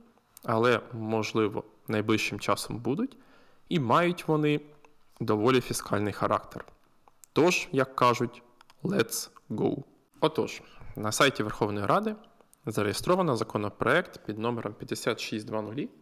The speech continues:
яким вноситься ціла низка змін до Податкового кодексу України. Змін доволі багато, якщо цей законопроект буде прийнято.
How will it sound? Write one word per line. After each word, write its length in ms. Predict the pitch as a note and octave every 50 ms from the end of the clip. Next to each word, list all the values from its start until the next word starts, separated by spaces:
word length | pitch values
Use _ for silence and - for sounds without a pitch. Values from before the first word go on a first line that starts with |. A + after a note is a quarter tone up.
| _ _ _ _ _ - - - - _ _ _ _ _ -
яким 360 | - A2 G#2+ - B2+ A2+ G2+
вноситься 560 | G2 A2 A#2 E3 E3+ - E3 - - - B2+ A#2
ціла 360 | - - - G#3+ A#3 G#3+ E3
низка 360 | C3 A#2+ A2 - - - G#2
змін 360 | G#2+ C3+ D3 C3+ E3 G3 G#3+ - - - _ _ _ _ _ _ _ _ -
до 380 | A#2+ A2 G#2 - C3 D3 F#3
Податкового 640 | F#3 - - G#2+ A2+ - - - B2+ C3 B2+ B2 G#2
кодексу 460 | - - A2 G#2 G#2 - - - -
України. 520 | - - - - - - - B2 B2+ C3 - _ _ _ _ _ _ _ _ _ - -
Змін 320 | A#2 A2 A#2 C#3+ D3 B2+
доволі 300 | A#2 G#2+ A2+ A2 G2+ G2+
багато, 560 | G2 B2 A2 C#3+ D#3 C3+ D#3+ - - - A3 - - - _ _ _ _ _ - - -
якщо 340 | A#2+ A#2 - - - A2
цей 200 | A2 - - A#2
законопроект 640 | G#2+ A2+ - - A2 G#2+ G#2+ - - G#2+ G#2+ G#2 -
буде 200 | A2 G#2+ - -
прийнято. 520 | - - A#2 A2 G#2+ A2 A#2+ - - -